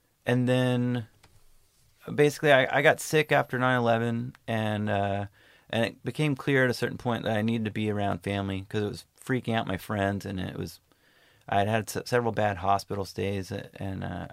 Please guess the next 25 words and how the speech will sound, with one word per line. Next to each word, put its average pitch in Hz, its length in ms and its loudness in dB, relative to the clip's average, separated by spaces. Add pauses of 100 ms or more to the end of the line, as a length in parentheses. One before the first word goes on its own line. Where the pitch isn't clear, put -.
I - 60 -6
was 110 160 -2
just 104 200 -12 (100)
not 101 240 -2
in 95 100 -4
good 92 200 -2
health 87 340 -6
and 101 100 -4
I 95 60 -2
needed 101 360 -4
some 92 420 -8
help. 101 340 -6 (400)
And, 101 420 -2
uh, 90 600 0 (1080)
and 104 440 -2
it 123 100 0
was 123 180 0
always 113 680 4 (640)
misunderstood 101 1000 -2
what 98 140 0
was 92 140 -4
going 92 320 -4
on 95 240 -2
because, 95 440 -6
uh, 90 280 -4